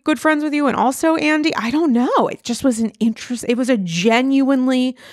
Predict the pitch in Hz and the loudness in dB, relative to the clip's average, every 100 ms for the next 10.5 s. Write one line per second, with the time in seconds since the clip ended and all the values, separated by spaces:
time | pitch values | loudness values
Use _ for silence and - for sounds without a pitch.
0 | - - - _ - 226 233 - 233 - | -20 -20 -20 _ -2 0 0 -2 -6 -4
1 | 214 196 180 - 202 185 - - 196 220 | -6 -6 -6 -10 -10 -6 -4 -2 -4 -4
2 | - - - - 202 214 - - 226 - | -6 -8 -10 -12 -12 -12 -12 -10 -12 -14
3 | - - - _ - 220 208 208 - 240 | -20 -20 -20 _ -2 2 2 0 0 2
4 | 269 285 277 269 - 247 - 262 - 262 | 4 4 4 2 2 0 0 -2 0 -2
5 | 302 - 269 - 220 208 - - 196 190 | -2 -4 -4 -2 -4 -4 -4 -4 -4 -2
6 | 196 - 226 240 233 233 233 - - 208 | -4 -2 0 2 2 0 -4 -8 -6 -2
7 | 196 196 196 - - - 233 214 - - | -2 -2 -4 -8 -14 -6 -2 -2 -2 0
8 | 262 254 262 226 208 226 208 208 208 - | 0 2 0 2 0 0 -2 -2 -4 -2
9 | 208 196 - 190 190 202 202 185 196 196 | 0 0 0 0 0 -2 -2 -6 -6 -10
10 | - - - - 220 | -8 -6 -6 -6 -10